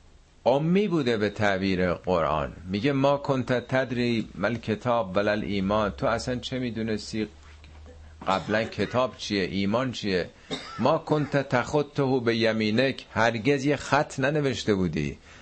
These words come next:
«اذن لرتاب المبطلون.» اگه اینطور بود شک می‌کردن که اینا رو از کسی یاد گرفته، یه جایی خونده. پیامبر امی بوده، هرگز مربی و معلمی نداشته،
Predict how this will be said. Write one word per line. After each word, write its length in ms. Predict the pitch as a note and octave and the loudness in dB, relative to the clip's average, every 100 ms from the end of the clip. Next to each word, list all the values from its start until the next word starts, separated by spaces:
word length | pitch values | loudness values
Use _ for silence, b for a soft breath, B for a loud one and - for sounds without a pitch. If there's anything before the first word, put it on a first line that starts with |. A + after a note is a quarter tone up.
| B | B
«اذن 320 | - F#2 A#2 A#2+ | -2 2 2 2
لرتاب 640 | A2 G2 F#2 B2+ A#2 A2+ | 2 0 0 0 2 4
المبطلون.» 800 | A2 G2+ F#2 - G2+ A#2+ C3+ F#2+ B B B B - - | 2 2 -2 0 0 2 0 -2 B B B B -20 -6
اگه 240 | F#2+ F#2+ G2+ | -2 0 0
اینطور 320 | F#2 - G2 | 0 2 0
بود 180 | A2 - | 2 0
شک 340 | A#2+ D3+ - | 0 0 -2
می‌کردن 420 | D3+ C#3 A2+ G#2+ | -2 0 2 0
که 120 | G2 | 2
اینا 220 | G2+ F#2+ A2+ | 2 4 2
رو 60 | |
از 160 | A2 - | 0 -2
کسی 280 | C3 C#3+ D3+ | -4 -2 0
یاد 200 | B2+ G#2+ | 0 2
گرفته، 440 | G#2+ F#2 - F2+ | 2 0 0 -2
یه 180 | E2 E2+ | 0 0
جایی 260 | G#2+ A2+ | 0 0
خونده. 500 | B2+ A#2+ G#2+ F#2+ F2 - B B B B - | 0 0 2 2 0 -4 B B B B 2
پیامبر 500 | A2+ C3+ D3 E3+ F3+ - | 4 4 2 2 2 2
امی 400 | D#3 D#3+ F3+ F#3 | 2 4 2 2
بوده، 500 | E3 C3 G#2+ F2+ D#2+ - - | 2 2 2 0 -4 -12 -2
هرگز 540 | A#2 D3 C3+ D#3 E3 | 0 0 2 0 0
مربی 640 | D3 C#3+ C3 A2+ A2+ C3+ B2 | 2 2 2 -2 0 2 4
و 140 | A#2+ | 2
معلمی 600 | A#2+ G#2+ G#2+ A2 A#2 A#2 | 4 2 2 2 2 2
نداشته، 680 | A#2 A#2+ G#2+ - F#2 E2 | 2 2 0 0 0 0